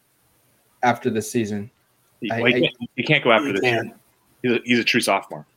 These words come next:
Speaker 2: It's only second
Speaker 1: Oh.
Speaker 2: year.
Speaker 1: I thought this was his third year.
Speaker 2: Whittington.
Speaker 1: I know he was a sophomore, but I
Speaker 3: Whittington
Speaker 1: thought the
Speaker 3: is
Speaker 1: covid
Speaker 3: in his
Speaker 1: year was
Speaker 3: third year.
Speaker 1: Well, then he's, he's here for another year, so Oregon doesn't have to worry about that.
Speaker 2: Yeah, he's definitely got another year.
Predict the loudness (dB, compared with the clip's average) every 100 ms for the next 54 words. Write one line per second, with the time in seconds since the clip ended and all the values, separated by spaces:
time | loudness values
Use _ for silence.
0 | _ _ -8 -6 -4 2 2 2 -6 _
1 | _ _ _ _ _ _ -10 -4 -2 -2
2 | -4 -6 -6 -8 -4 0 0 -2 -6 -6
3 | _ _ 2 2 2 0 4 6 6 4
4 | 6 6 6 2 0 2 4 6 4 2
5 | 0 0 -2 -2 0 0 -2 -8 -20 _
6 | 0 0 -2 -6 2 8 10 10 6 4
7 | 0 -2 -2 4 4 6 6 6 4 0
8 | -6 _ -4 0 2 2 2 0 -2 -4
9 | -6 -6 -6 -8 -4 0 2 0 2 0
10 | 2 2 2 2 0 -2 -6 -10